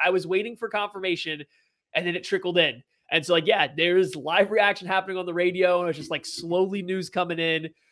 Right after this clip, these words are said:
And so now, you know, we're here. Uh, the Chiefs have traded for Kadarius Toney, and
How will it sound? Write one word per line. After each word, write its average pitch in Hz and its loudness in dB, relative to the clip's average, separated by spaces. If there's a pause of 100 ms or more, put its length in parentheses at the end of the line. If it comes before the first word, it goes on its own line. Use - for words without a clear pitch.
(200)
And 175 0
so 175 -2
now, 208 -4
you 202 -4
know, 277 -4
we're 240 -4
here. 240 -4 (140)
Uh, 165 0
the 165 -4
Chiefs 220 -10
have 320 -8
traded 220 0
for 262 -12
Kadarius 180 -4
Toney, 233 -6
and 170 -6